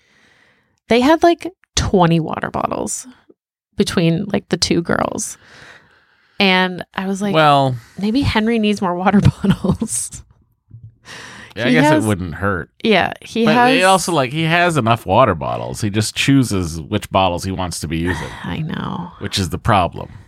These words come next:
Speaker 1: Yeah. So anyway, chaotic morning, fun and then chaotic.
Speaker 2: Mm.
Speaker 1: Um, and then he napped pretty hard, I think, because
Speaker 2: Well,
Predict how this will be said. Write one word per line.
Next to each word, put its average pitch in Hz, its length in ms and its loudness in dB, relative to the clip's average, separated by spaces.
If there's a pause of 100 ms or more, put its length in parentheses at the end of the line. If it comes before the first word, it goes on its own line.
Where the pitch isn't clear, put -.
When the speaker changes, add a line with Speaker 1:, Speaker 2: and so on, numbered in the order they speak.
(180)
Speaker 1:
Yeah. - 360 -4 (420)
So 196 420 -2
anyway, 170 580 0 (540)
chaotic 302 600 2
morning, 175 600 -2 (800)
fun 262 640 0 (140)
and 196 180 2
then 180 180 2
chaotic. 160 840 -4
Speaker 2:
Mm. - 60 -8
Speaker 1:
Um, 165 560 -4 (180)
and 185 140 -4
then 185 240 0
he - 180 -4
napped 202 380 0
pretty 165 240 -4
hard, 160 500 2 (200)
I 165 60 -6
think, 175 220 -4
because - 580 -6 (680)
Speaker 2:
Well, 98 560 4